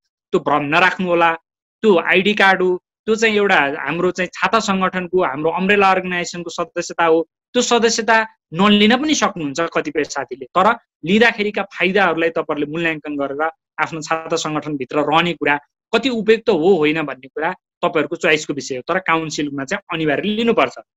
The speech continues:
अब यो अनुमति पत्र लिने विषय चाहिँ आजसम्मका दिनसम्म मैले process बताएँ, तर अब अहिले नेपाल इन्जिनियरिङ काउन्सिल ऐन दुई हजार चाहिँ, अ, छेपन्न चाहिँ,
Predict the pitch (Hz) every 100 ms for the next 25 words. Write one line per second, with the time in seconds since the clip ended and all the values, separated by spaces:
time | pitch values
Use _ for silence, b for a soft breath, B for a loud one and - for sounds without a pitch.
0 | _ _ 226 233 240 247 - - 202 220
1 | 226 226 226 226 214 214 220 196 - 208
2 | 202 208 214 214 _ _ - 190 190 190
3 | 202 202 202 185 190 196 190 190 196 -
4 | 196 190 180 185 185 175 170 - _ _
5 | 202 214 226 208 202 196 190 190 202 208
6 | _ _ - 165 196 202 190 190 185 185
7 | - 180 185 180 196 190 - 185 185 175
8 | 175 170 175 170 - 180 175 _ _ 143
9 | 139 135 135 139 - - 196 208 196 180
10 | 175 180 190